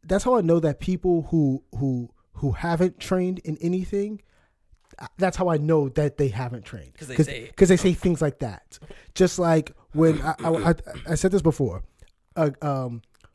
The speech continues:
Speaker 1: one time, Jim Jones, the rapper,
Speaker 2: Mm.
Speaker 1: and somebody got into, like, a little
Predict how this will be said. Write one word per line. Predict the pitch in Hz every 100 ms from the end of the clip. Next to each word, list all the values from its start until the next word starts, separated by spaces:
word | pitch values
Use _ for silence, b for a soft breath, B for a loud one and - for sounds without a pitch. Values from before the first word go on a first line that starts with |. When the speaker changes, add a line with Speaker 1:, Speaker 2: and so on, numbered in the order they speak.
| _
Speaker 1:
one | 147 165
time, | 180 185 160
Jim | 117 175 180
Jones, | 135 170 143 165 -
the |
rapper, | 139 123 - 131 135
Speaker 2:
Mm. | 107 107 - -
Speaker 1:
and | 170 147 -
somebody | 180 175 160 147
got | 123 156 -
into, | 147 160
like, | 147
a | 151
little | 151 143 135 131